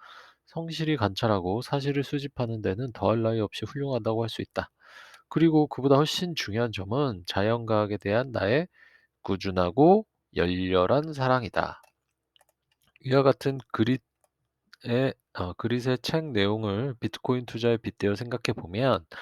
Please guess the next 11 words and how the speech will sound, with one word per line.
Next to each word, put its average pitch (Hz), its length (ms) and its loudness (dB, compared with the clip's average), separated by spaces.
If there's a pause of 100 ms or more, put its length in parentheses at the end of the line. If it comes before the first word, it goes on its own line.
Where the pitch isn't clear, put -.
(380)
나는 113 260 -2
비트코인을 135 540 -2
극초기에 123 600 -2
미리 104 400 -2
알아볼 107 640 0
정도로 98 400 -4
뛰어난 127 380 -4
성관을 135 480 -4
가졌던 98 480 -8
것도 95 260 -2
아니고 95 540 -4